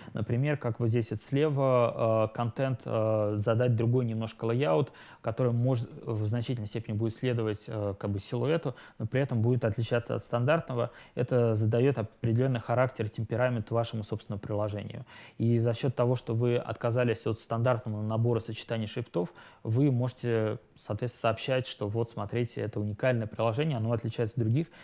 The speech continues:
и я молодец, я постарался как дизайнер для того, чтобы его спроектировать.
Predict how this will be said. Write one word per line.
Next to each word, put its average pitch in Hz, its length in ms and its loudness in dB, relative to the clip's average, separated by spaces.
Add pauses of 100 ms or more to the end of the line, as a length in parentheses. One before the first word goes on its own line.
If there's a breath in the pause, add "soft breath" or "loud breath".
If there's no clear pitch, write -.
(160 loud breath)
и 113 60 -2
я 127 140 4
молодец, 127 380 2
я 113 100 2
постарался 117 540 -2
как 104 160 -2
дизайнер 113 440 -2 (240 loud breath)
для 117 80 -8
того, 113 200 2
чтобы 107 260 2
его 104 140 0
спроектировать. - 720 -4